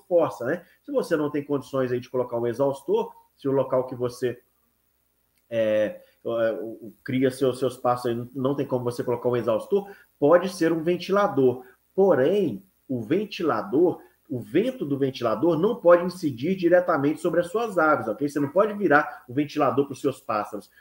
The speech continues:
O ventilador tem que tá virado pra saída do ar, pra onde o ar vai sair,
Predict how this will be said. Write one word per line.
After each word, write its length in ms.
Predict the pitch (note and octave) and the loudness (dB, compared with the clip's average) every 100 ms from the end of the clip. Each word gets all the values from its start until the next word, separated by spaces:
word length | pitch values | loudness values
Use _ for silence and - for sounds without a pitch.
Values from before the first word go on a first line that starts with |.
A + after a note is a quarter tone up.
| _ | _
O 60 | A2 | -6
ventilador 640 | B2+ B2+ B2 A2 E3+ E3 | -6 0 0 2 0 0
tem 100 | C#3+ | -4
que 80 | - | 0
tá 140 | C#3 | -2
virado 480 | C3+ B2 C3 D#3 - | 0 2 4 2 0
pra 160 | D3+ | -4
saída 600 | - - D3 D#3 A3 B3+ G#3 - | -4 -4 2 2 2 -4 -6 -10
do 160 | A#3+ | 2
ar, 380 | D3+ A#2+ - - - | 2 2 -2 -12 -6
pra 160 | A#2 | -2
onde 240 | D3 F#3+ F#3 | 2 2 2
o 140 | C3+ | 4
ar 180 | D3 D#3 | 2 4
vai 140 | F3 | 0
sair, 560 | F3 - G#3+ E3 B2 | 0 -4 0 0 -2